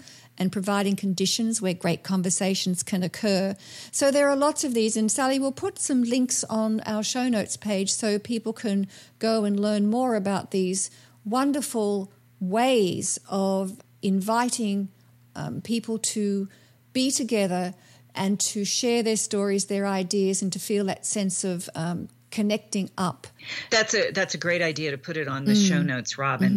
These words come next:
Speaker 1: Mm-hmm.
Speaker 2: And I've had fun learning about, um, something called Genuine Contact, and also the Blueprint for Collaboration, also known as the State of Grace processes.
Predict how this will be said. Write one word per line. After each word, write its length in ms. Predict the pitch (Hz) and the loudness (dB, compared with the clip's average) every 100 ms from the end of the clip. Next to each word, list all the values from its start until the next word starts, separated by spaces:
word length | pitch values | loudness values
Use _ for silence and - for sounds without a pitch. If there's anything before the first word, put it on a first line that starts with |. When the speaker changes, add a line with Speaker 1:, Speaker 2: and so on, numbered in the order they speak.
| 185 | 2
Speaker 1:
Mm-hmm. 200 | 196 - - | -2 -6 -4
Speaker 2:
And 140 | 196 | 0
I've 220 | - 214 233 | 2 2 2
had 220 | 220 185 | -2 -2
fun 360 | - 165 165 156 | -4 -4 -2 -4
learning 460 | 156 160 156 151 | -4 -4 -4 -6
about, 560 | - 135 151 143 143 - - | -8 -6 -4 -2 -4 -6 -10
um, 500 | 151 139 135 135 135 - _ - - - | -6 -4 -4 -4 -6 -12 _ -20 -20 -10
something 340 | - 185 175 | -2 0 0
called 300 | 170 165 151 | -2 -2 -2
Genuine 440 | 139 170 170 151 139 | 0 0 0 0 -2
Contact, 840 | - 160 156 143 139 98 - - - - - | -2 0 0 0 -2 -4 -6 -10 -12 -18 -6
and 280 | 160 156 151 | 0 0 0
also 340 | - 165 - | 0 -2 0
the 120 | 160 147 | -2 -2
Blueprint 560 | 120 180 180 180 165 | -2 -4 -2 -2 -4
for 140 | - 135 | -6 -10
Collaboration, 920 | 165 147 143 139 143 151 - 139 113 | -6 -2 -2 -2 -2 0 -2 -4 -8
also 300 | - 139 156 | -6 -6 -2
known 260 | 143 147 | -2 0
as 140 | 143 131 | -2 -4
the 80 | 127 | -6
State 340 | - 160 151 | -4 -2 -2
of 120 | 135 | -4
Grace 300 | 131 139 143 | -4 -2 -4
processes. 720 | - 139 127 - - - - | -6 -6 -6 -6 -8 -10 -12